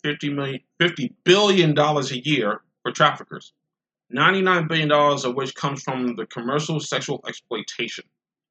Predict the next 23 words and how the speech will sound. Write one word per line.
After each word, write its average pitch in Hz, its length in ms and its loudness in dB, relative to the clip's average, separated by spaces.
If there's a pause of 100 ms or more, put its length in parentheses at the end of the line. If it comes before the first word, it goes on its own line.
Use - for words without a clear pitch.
(720)
Like 123 340 -2
everything 160 400 0
else 170 440 0 (200)
in 147 300 2
this 143 240 0
world, 139 480 2 (500)
it's 117 240 -2
all 123 220 2
about 117 300 -2
that 113 180 -2
dollar 101 260 -4
bill. 76 260 -10 (800)
Everything 131 380 -2
is 110 140 -4
big 101 320 -8
business, 85 480 -10 (280)
including 104 500 -6
crime. 80 340 -6
It's - 160 -12
big 98 260 -6
business. - 460 -12 (1800)
Globally, 156 600 2
an 117 100 -6